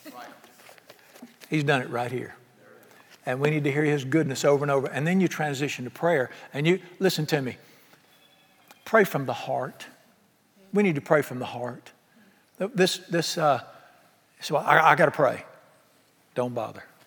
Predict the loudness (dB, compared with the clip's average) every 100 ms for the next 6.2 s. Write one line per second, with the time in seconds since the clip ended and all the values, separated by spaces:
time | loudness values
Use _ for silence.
0 | _ -20 -20 _ _ _ _ _ _ _
1 | _ -2 -2 0 -6 -8 -10 -12 -16 -20
2 | -20 _ -10 -2 4 4 4 0 -2 0
3 | 2 2 0 -2 -4 -4 -4 -6 -8 -18
4 | -20 _ _ _ _ -6 -4 -2 -2 2
5 | 4 6 6 4 0 -4 -2 -2 -2 -6
6 | -6